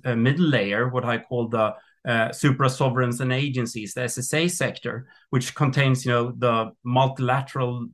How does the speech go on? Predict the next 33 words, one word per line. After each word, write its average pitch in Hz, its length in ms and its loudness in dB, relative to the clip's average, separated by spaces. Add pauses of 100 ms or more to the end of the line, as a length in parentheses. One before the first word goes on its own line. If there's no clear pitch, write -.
(180)
development 139 640 2
banks, 135 640 0
the 104 220 -4 (200)
subnational, 127 1200 2
uh, 123 40 -4
investment 127 640 0
banks, 131 380 2
and, 120 380 -2
and, 117 280 -4
and, 117 200 -6
and, 117 220 -4
and 117 160 -2
such. - 340 -6 (760)
And 147 440 0
as 143 200 -2
a 151 40 2
matter 165 440 2
of 165 160 -2
fact, 120 460 0 (240)
uh, 127 220 -4
especially 160 420 -4
the 147 100 -4
S 131 140 -6
S 131 160 -4
A 156 100 -2
sector 135 380 -6
is 123 120 -6
quite 147 500 -2
engaged 127 760 -2
in, 127 340 0
um, 117 160 -6 (840)
uh, 113 40 -6
uh, 117 260 -2